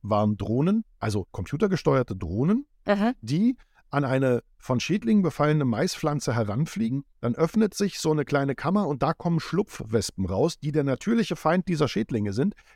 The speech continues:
Speaker 1: Die injizieren ihre Larven in den Schädling, woraufhin der Schädling an der Maispflanze stirbt, die Schlupfwespe schlüpft, was auch ein schöner Satz ist, die schlüpfende Schlupfwespe.
Speaker 2: <laughs>
Speaker 1: Damit sind keine Schädlinge mehr an der Pflanze, der Mais kann weiter gedeihen. Es wurde nicht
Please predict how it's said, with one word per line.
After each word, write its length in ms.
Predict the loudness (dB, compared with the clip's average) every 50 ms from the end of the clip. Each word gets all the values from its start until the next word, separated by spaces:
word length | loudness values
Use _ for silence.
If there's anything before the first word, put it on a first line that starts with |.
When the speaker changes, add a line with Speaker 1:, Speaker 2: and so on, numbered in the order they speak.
| -4
Speaker 1:
Die 180 | 0 0 2 4
injizieren 520 | 4 4 4 2 0 -2 -4 0 0 0 0
ihre 240 | 2 0 2 2 4
Larven 400 | 4 4 2 2 0 -2 -4 -6
in 140 | -4 -2 -2
den 160 | 0 0 0
Schädling, 500 | 0 -2 -2 -2 0 0 2 2 2 0 _ _ _ _ _ -6
woraufhin 480 | -2 2 2 2 2 2 2 2 2 0 _ _ _ _ -2
der 160 | 2 2 2
Schädling 560 | 2 0 0 0 0 0 0 0 2 2 0 -2
an 160 | -2 -2 0 2
der 120 | 2 2
Maispflanze 560 | 2 2 0 0 0 0 0 0 0 0 -4
stirbt, 360 | -2 2 4 4 4 4 2 -4
die 60 | -4
Schlupfwespe 1080 | -2 0 -2 -2 -2 -2 0 2 2 2 2 2 -6 -6 -4 -2 -2 -4 -4 -4 -6 -6
schlüpft, 500 | -4 -2 -2 -2 -2 -2 -6 -12 -6 -4
was 140 | -2 -2 -2
auch 80 | -2
ein 60 | -2 -2
schöner 260 | 0 0 2 2 2
Satz 220 | 2 0 -2 -2
ist, 180 | -8 -6 -4 -2
die 100 | -4 -4
schlüpfende 440 | -4 -6 -10 -10 -6 -4 -2 -2 -2
Schlupfwespe. 640 | -2 -6 -10 -6 -2 -2 -2 -2 0 -2 -2 -2 -4 _ _ -12 -12 -12 _
Speaker 2:
<laughs> 280 | _ _ _ _ _
Speaker 1:
Damit 360 | -4 -2 0 2 2 0 0 -2
sind 200 | -2 0 0 0
keine 240 | 0 0 0 0 0
Schädlinge 380 | 0 0 -2 0 2 2 2 4
mehr 120 | 2 2
an 80 | 2 2
der 100 | 0 0
Pflanze, 340 | 0 0 0 0 0 0 0
der 100 | 0 0
Mais 220 | 0 0 -2 -2 -2
kann 140 | -4 -2 0
weiter 240 | 0 0 0 0
gedeihen. 320 | -2 -2 -2 -2 0 0 0
Es 120 | 0 0
wurde 200 | -2 -2 0 0
nicht 220 | 0 -2 -2 -6